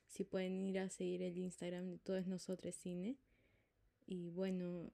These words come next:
teníamos un audio grabado para la introducción en donde decíamos cómo se llama cada integrante de la banda, pero lamentablemente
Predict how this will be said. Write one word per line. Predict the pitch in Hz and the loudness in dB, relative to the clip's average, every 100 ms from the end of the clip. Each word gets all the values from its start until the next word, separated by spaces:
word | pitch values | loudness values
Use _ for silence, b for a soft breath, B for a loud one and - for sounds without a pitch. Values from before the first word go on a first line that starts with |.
| 208 _ - - | -14 _ -10 2
teníamos | 202 214 226 240 233 | 6 8 8 6 6
un | 226 | 6
audio | 214 208 208 | 8 8 10
grabado | 208 185 185 185 185 185 | 8 4 4 4 2 2
para | 190 | 2
la | 185 | 2
introducción | 180 175 180 170 - 180 180 190 | 2 0 -2 -2 -4 -4 -2 -2
en | 185 175 | 0 2
donde | 175 170 | 2 2
decíamos | 170 170 - 185 185 185 185 - - - - _ _ _ - - | 0 -2 -2 0 2 0 -2 -6 -14 -20 -20 _ _ _ -10 -4
cómo | 190 | 0
se | - | 2
llama | 190 185 180 | 4 4 2
cada | 180 | 2
integrante | 180 180 175 175 170 180 | 2 4 4 4 2 2
de | |
la | 175 165 | 4 2
banda, | 170 170 170 180 233 _ _ _ _ - | 2 2 0 -2 -4 _ _ _ _ 0
pero | 190 190 | 4 6
lamentablemente | 190 185 190 202 202 202 202 202 208 208 208 | 6 6 6 6 6 8 6 6 6 6 4